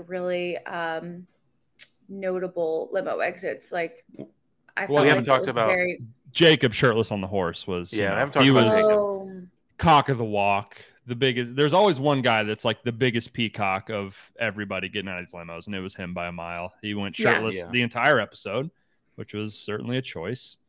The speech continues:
Speaker 3: Maybe pop a top on, guy.
Speaker 1: <laughs>
Speaker 3: Maybe grab
Speaker 2: He,
Speaker 3: a shirt.
Speaker 2: he got cold by the end. Uh, great
Speaker 3: You look
Speaker 2: bod,
Speaker 1: By the
Speaker 2: so, you know,
Speaker 1: fireplace.
Speaker 2: you know, can't,
Speaker 1: He's
Speaker 2: can't
Speaker 1: not
Speaker 2: hate on
Speaker 1: very
Speaker 2: him.
Speaker 1: cute, though.
Speaker 3: That's
Speaker 2: Sure.
Speaker 1: Poor buddy.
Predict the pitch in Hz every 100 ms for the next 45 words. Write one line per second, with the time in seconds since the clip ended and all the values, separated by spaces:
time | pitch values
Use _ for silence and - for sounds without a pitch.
0 | _ - 117 127 127 123 - 92 - 87
1 | 381 85 466 - 415 - 339 - _ -
2 | 92 127 147 131 127 127 - 87 85 -
3 | _ 110 110 135 - 170 156 127 123 110
4 | 110 107 143 185 _ _ _ _ 571 571
5 | 92 90 - - - - 156 185 - -
6 | - 339 311 302 220 233 240 233 226 214
7 | 240 - - _ - 311 - _ _ _
8 | _ _ - 104 98 120 - _ - 117
9 | 147 _ _ - 370 - 330 415 - 453
10 | 359 269 - - 285 294 285 - 180 175
11 | 175 180 202 233 _ _ _ _ _ _
12 | _ 165 160 - 117 - 202 185 185 185